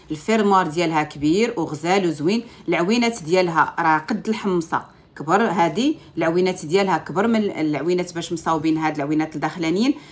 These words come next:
كبر من، من البزاره. وهذه راه قد الحمصه، تبارك الله، كبيره، غزاله. هذه باينه البنات، ولكن راه جوج المليون، ها هي، ومية وثلاثين ألف ريال. السلسله جوج المليون ومية وثلاثين ألف ريال، كتدخل من الراس.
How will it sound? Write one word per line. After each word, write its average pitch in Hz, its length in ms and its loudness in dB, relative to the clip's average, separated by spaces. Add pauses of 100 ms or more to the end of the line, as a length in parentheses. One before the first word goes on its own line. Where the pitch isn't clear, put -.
(180)
كبر 214 220 2
من، 208 460 4
من 185 180 0
البزاره. 156 680 4 (320)
وهذه 165 400 0
راه 180 80 6
قد 160 280 -8
الحمصه، 170 420 -4
تبارك 151 360 -8
الله، 151 180 -4
كبيره، 156 580 -6
غزاله. 151 440 -2
هذه 156 180 -4
باينه 175 320 0
البنات، 165 360 -2 (300)
ولكن 175 400 0
راه 160 180 4
جوج 202 360 -4
المليون، 175 560 0 (280)
ها 151 100 -4
هي، 160 280 2
ومية 180 240 2
وثلاثين 233 440 0
ألف 226 220 -2
ريال. 143 240 -4 (300)
السلسله 170 680 0
جوج 156 300 -8
المليون 156 500 -2
ومية 160 260 2
وثلاثين 185 460 -4
ألف 190 160 -6
ريال، 143 260 -4
كتدخل 185 500 -6
من 151 180 -2
الراس. 143 400 2